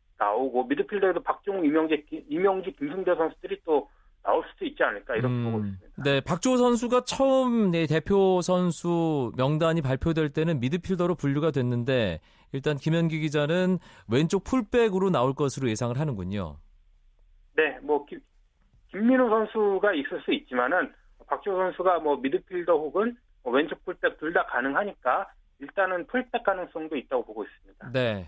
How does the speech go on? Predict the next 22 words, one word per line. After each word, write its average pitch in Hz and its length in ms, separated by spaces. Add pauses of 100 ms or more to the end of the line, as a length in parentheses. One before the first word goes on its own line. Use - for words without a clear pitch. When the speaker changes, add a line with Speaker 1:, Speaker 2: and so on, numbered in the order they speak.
(140)
Speaker 2:
알겠습니다. 92 600 (500)
코스타리카전과 233 1080
파라과이전 214 680
선발 254 340
라인업 226 440
일단 190 360
많이 170 240
다를 151 280
거라고 185 400
많이들 147 440
예상을 156 360
하고요. 180 300
김현기 170 400
기자도 156 260
그렇게 143 320
예상을 143 260
했습니다. 131 520 (400)
경기의 202 580
의미 208 300
자체도 220 400
조금 214 240
다르죠? 135 580